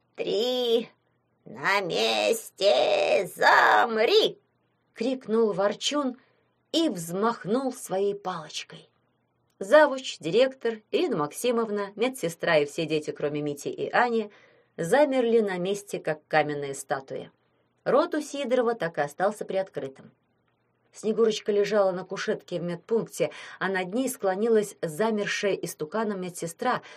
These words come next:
с градусником в руках. «Окно!» крикнул ворчун. Митя все понял. Он с трудом поднял шпингалет и рывком распахнул заклеенное на зиму окно. В медпункт ворвалась вьюжная тройка.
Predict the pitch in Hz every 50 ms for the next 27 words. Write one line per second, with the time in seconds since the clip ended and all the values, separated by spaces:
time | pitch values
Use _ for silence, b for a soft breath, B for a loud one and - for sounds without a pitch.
0 | B B 156 151 165 185 220 254 254 190 180 - - 175 165 170 165 165 175 202
1 | 202 - - 139 - - - _ _ _ _ _ _ _ _ _ _ _ - -
2 | - - - - - - - 262 277 269 247 240 - - - 185 - 165 - -
3 | 330 285 240 196 151 - b b b b b b - - 208 240 220 - - 165
4 | 180 185 175 175 202 208 - - - 170 147 139 139 _ _ _ _ _ _ -
5 | 156 202 202 - 190 - - 190 - - 165 156 156 151 151 151 B B B B
6 | B B B 190 202 202 - - 202 240 208 254 247 226 214 - _ _ - 233
7 | 262 247 185 196 208 202 196 - - - 214 220 214 202 208 220 262 262 254 -
8 | 240 226 254 254 - - - 285 240 220 - - 269 269 - - - 247 254 -
9 | 254 262 294 285 240 180 - 165 170 170 - 185 190 185 170 160 165 165 165 170
10 | 165 156 147 165 156 151 151 151 - 160 143 135 131 b b b b b b b
11 | _ _ _ - 151 180 190 185 175 180 - _ - 262 277 233 220 214 - -
12 | - 139 165 160 160 160 156 160 175 180 170 - - 139 147 151 190 175 151 -
13 | - 151 151 156 151 151 - 151 160 156 151 147 - - 143 139